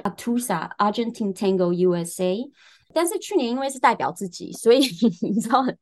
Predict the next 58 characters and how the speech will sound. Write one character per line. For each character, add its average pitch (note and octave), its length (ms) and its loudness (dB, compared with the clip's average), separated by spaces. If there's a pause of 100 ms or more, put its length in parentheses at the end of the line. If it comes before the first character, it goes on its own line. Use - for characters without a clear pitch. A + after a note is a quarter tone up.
那 C4+ 140 -8
个， A#3+ 240 -4
呃， G#3 200 -2
心 B3 200 -6
里 C#4+ 40 -2
面 B3 160 -4
的 A3 100 -4
压 G3+ 260 -4
力 G3+ 180 -6
会， G3 240 0
其 F3+ 160 -8
实 E3+ 240 -4 (320)
会， G#3 180 2
会 G#3 140 0
比 F3 60 -6
较 E3+ 160 -2
少 D#3+ 260 0
一 F#3 100 0
点 E3+ 160 0
点， E3+ 160 0
因 D#3+ 80 0
为 G#3 160 -2
你 E3+ 160 0 (220)
再 A3+ 140 0
怎 G3+ 160 -4
么 D#3 100 -2
样 F3+ 320 0
输， G3 340 -2
再 G#3 160 2
怎 D#3+ 140 -4
么 D#3+ 80 -2
样 G3 240 0
赢， E3 320 -4
都 F#3+ 140 -4
是 F3 260 -4 (100)
自 A3 160 -12
己 - 140 -12
的 B2 100 -10
荣 D#3+ 300 -2
耀。 E3+ 260 4 (400)
那 C#4 160 4
今 D#4 280 6
年 A3 200 6
就 A3 140 -2
比 F#3+ 60 -10
较 F#3 160 2
不 G3 180 -2
一 E3+ 60 4
样， F#3+ 200 0
今 A#3+ 140 -8
年 G#3 180 -2
就 A3 160 -6
是， G3 380 -2 (300)
呃， F3+ 340 0
代 G#3+ 180 2
表 F#3 300 -4
台 D#3+ 240 -4
湾， E3 240 -2